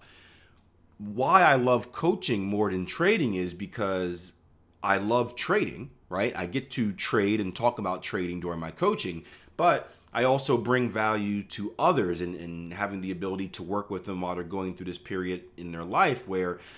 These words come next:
they're becoming, uh, more financially edu-, educated, more financially responsible, and really learning a skill that can be life-altering and, and life-changing skill. So it's the, the,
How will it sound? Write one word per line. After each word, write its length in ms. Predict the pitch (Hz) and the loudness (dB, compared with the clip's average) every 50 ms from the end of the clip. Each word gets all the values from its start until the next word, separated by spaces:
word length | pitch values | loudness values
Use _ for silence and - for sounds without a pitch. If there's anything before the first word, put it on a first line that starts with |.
| - - - | -20 -20 -6
they're 140 | - 110 107 | -2 0 0
becoming, 560 | 95 101 - - 123 110 107 104 101 98 95 | 0 -2 -2 -2 -2 0 0 0 -2 -2 -2
uh, 240 | 92 92 90 90 87 | -2 -2 0 -2 -2
more 240 | 90 92 92 98 92 | -4 -4 -4 -4 -4
financially 500 | - - 95 90 87 87 85 - 92 104 | -4 -4 -4 -4 -6 -6 -6 -6 -2 0
edu-, 260 | 123 135 127 123 117 | 0 0 0 -2 -4
educated, 520 | 110 131 135 123 117 - 143 127 120 110 95 | -4 -4 -4 -4 -4 -2 0 0 0 0 -2
more 180 | 98 101 101 | -2 -4 -6
financially 520 | 98 - 104 92 92 92 90 - 98 90 82 | -4 -6 -6 -4 -4 -6 -6 -6 -8 -8 -8
responsible, 760 | 85 87 - - 127 123 120 120 120 120 120 117 110 110 - - - - - | -8 -10 -4 0 0 2 2 0 -2 0 2 2 2 0 -2 -10 -20 -14 -10
and 120 | 104 98 98 | -8 -2 0
really 200 | 107 110 104 101 | 0 2 2 0
learning 340 | 92 98 101 101 98 92 | 0 0 0 0 0 -2
a 60 | 90 87 | -2 -2
skill 420 | - - - 110 107 104 101 101 | -4 -4 -2 0 2 2 2 2
that 220 | 90 90 90 87 - | 0 -2 -4 -4 -6
can 120 | - 87 | -10 -8
be 260 | 82 90 90 90 90 | -6 -6 -4 -4 -4
life-altering 880 | 87 80 80 85 92 95 92 - - 87 90 87 - - 90 85 85 85 | -6 -6 -4 -4 -4 -4 -4 -6 -6 -6 -6 -6 -6 -6 -6 -6 -6 -6
and, 120 | 82 82 | -8 -8
and 200 | 71 78 82 82 | -10 -10 -10 -8
life-changing 760 | 82 85 90 87 - - - - 82 80 78 73 78 78 73 | -6 -6 -8 -8 -10 -10 -10 -10 -8 -10 -10 -10 -12 -12 -10
skill. 460 | 71 - - - 156 170 131 90 76 | -10 -8 -4 0 0 2 2 0 -2
So 180 | - - 92 90 | -6 -8 -10 -10
it's 160 | 87 - - | -10 -10 -10
the, 220 | - 98 92 82 - - - - - - _ - | -8 -6 -6 -6 -8 -12 -18 -20 -20 -20 _ -10
the, 320 | 104 107 104 104 - - | -4 -4 -2 -2 -4 -8